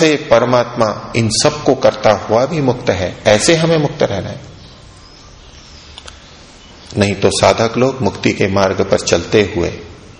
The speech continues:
इन चीजों को ही छोड़ने लग जाते हैं।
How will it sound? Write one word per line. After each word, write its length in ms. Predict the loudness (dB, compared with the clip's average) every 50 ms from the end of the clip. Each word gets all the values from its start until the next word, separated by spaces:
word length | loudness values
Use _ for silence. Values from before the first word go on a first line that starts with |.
| -20 -20 -20 -20 -20 -20 -20 -20 -20 -20 -20 -20 -20 -20 -20 -20 -20 -6 -2
इन 140 | -2 0 0
चीजों 360 | 0 0 0 2 2 2 2
को 120 | 4 2 2
ही 140 | 2 0
छोड़ने 360 | 0 2 2 2 2 2 0 0
लग 200 | -2 -2 -4 -4
जाते 280 | -6 -6 -6 -10 -14
हैं। 100 | -16 -18